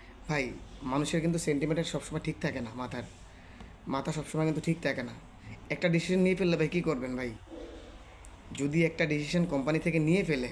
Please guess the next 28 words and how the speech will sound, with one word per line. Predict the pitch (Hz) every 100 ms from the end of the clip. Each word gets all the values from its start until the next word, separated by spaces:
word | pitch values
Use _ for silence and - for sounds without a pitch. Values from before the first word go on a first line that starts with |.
| - - - - - - -
কোম্পানির | 135 151 156
মালিক | 147 165
যদি | 160 165
একটা | 165
ডিসিশন | 156 143 170
নিয়ে | 165 165 180
ফেলে, | 143 120 - - - - - - -
কী | 185
করবেন | 175 147 139
ভাই | 131
বলেন | 127 131 127
আপনি? | 123 123 - - - - - - - - - - - - - - - -
আপনি | 151 - 185
বলেন, | 139 131
আপনার | 143 175 170
কাছে | 160
আমি | 151
জি-, | 139 - - - - 135
জানতে | 170 175 151
চাই, | 135
আপনাদের | 135 165 165
কাছে | 170 156
জানতে | 151 147 139
চাই, | 127 120 - - - - - - - - - -
আপনারা | 131 165 170
শ্রমিক, | 170 180 190
আমিও | 147 151
শ্রমিক, | 156 139 123